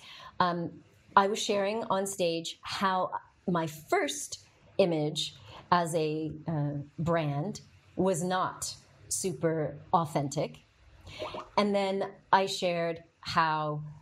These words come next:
um, coming out with my true self, which is a little woo-woo, a little spiritual, um, people were able to then get a sense for who I really am. And so what was interesting was,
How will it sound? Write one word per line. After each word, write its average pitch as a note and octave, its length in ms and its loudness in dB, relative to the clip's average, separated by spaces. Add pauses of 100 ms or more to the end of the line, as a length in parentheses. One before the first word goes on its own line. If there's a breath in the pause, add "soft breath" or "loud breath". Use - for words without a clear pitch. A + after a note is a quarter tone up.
(200)
um, C#3+ 480 0 (1300)
coming F#3+ 420 0
out F3 440 0 (100)
with F3+ 340 -4 (120)
my E3 220 0
true F3 240 -2
self, D3 540 -2 (160)
which E3 180 -4
is E3+ 120 -2
a E3+ 40 0
little E3 220 0
woo-woo, D3+ 540 0 (500 loud breath)
a E3 60 4
little E3 200 0
spiritual, D3 800 0 (400 loud breath)
um, D3+ 580 0 (720)
people G3+ 280 0
were E3+ 160 2
able E3 240 0
to D3+ 180 -2
then D3+ 500 -2 (320)
get F3+ 160 4
a E3+ 80 -2
sense D#3 300 -2
for D#3+ 100 -2
who D#3 140 0
I D3+ 60 0
really D3+ 300 0
am. D3 380 -2 (600 loud breath)
And G#3 100 4
so G#3+ 300 2
what G#3+ 120 6
was G3+ 140 2
interesting A#3+ 420 2
was, D#3+ 320 -2